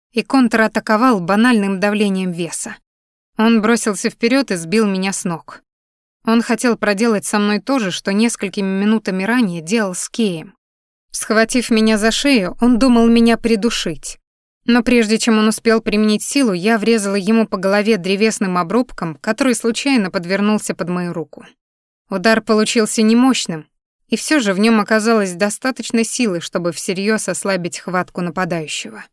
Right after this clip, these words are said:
Сбросив с себя траппера, я попробовала провернуть с ним его же стратегию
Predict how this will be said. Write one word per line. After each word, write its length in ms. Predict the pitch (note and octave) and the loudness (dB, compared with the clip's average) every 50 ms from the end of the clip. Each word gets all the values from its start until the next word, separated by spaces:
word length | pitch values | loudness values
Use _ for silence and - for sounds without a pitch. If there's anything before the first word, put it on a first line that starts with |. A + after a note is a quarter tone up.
| _ _ _ _ _ _ _ _ _ _ | _ _ _ _ _ _ _ _ _ _
Сбросив 580 | - G3 F#3+ F#3+ F#3 A3+ A3+ A3 - - A3+ - | -6 -4 -2 0 2 2 2 2 2 0 -2 -2
с 60 | - | -2
себя 260 | - A3 F#3 G3+ G3+ | -4 -2 0 0 -2
траппера, 540 | - - A3 B3 B3+ - - F#3 F3 D#3+ - _ _ _ _ _ _ | 0 0 -2 -2 0 0 -2 -4 -4 -4 -8 _ _ _ _ _ _
я 220 | G#3 F3+ G#3 C4+ | -4 0 0 0
попробовала 640 | - A#3+ G3+ _ A#3 B3+ A#3 G#3+ G#3+ G#3+ G#3+ G#3 G#3 | 2 0 -2 _ 2 0 2 2 2 2 2 0 0
провернуть 560 | - - G3+ G3 G3+ G#3+ G#3+ A#3 A#3+ A#3 A3 | -2 -2 -2 0 0 2 2 4 2 2 2
с 100 | - - | 0 0
ним 280 | A#3 A3+ A3+ A3 G#3+ - _ | 2 4 4 2 0 -2 _
его 340 | - G3+ F#3+ A3+ A3 A#3 G#3+ | -6 -2 -2 0 0 0 0
же 120 | G#3 G#3+ | 0 -4
стратегию 800 | - _ - G#3+ A3 G#3+ - - G3 F3 D#3+ D3+ - E3+ E3+ | -4 _ -2 -4 -2 -4 -4 -4 -4 -4 -4 -8 -14 -16 -18